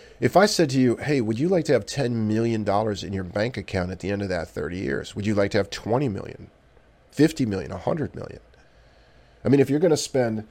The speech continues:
sixty thousand or ninety thousand hours, why not have ten million dollars in the bank? Why not have fifty million dollars in the bank? You're gonna spend all that time. Why not have whatever you want? And those numbers could be really low. You might,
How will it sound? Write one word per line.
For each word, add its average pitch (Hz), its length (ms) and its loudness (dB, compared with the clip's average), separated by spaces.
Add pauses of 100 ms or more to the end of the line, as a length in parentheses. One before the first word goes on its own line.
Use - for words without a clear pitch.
(500)
sixty - 540 -2
thousand 113 460 4
or 104 120 -2
ninety 110 320 0
thousand 104 580 0
hours, 107 460 0
why 107 180 2
not 110 140 2
have 110 180 0
ten 110 220 0
million 107 260 0
dollars 95 300 -2
in 113 40 -4
the 107 60 -2
bank? 147 320 0
Why 107 140 2
not 113 160 2
have 110 180 0
fifty 110 300 -2
million 98 320 0
dollars 90 320 -2
in 101 60 -6
the 98 60 -4
bank? 147 420 -4 (1000)
You're 120 60 2
gonna 143 140 12
spend 143 340 4
all 117 120 8
that 101 160 0
time. 147 300 0
Why 117 160 4
not 135 260 2
have 127 420 0
whatever 123 360 4
you 120 160 2
want? 139 320 0
And 107 260 -2
those 185 200 6
numbers 131 240 4
could 107 120 -2
be 107 80 2
really 92 260 -2
low. 127 320 4
You 110 140 0
might, 143 280 6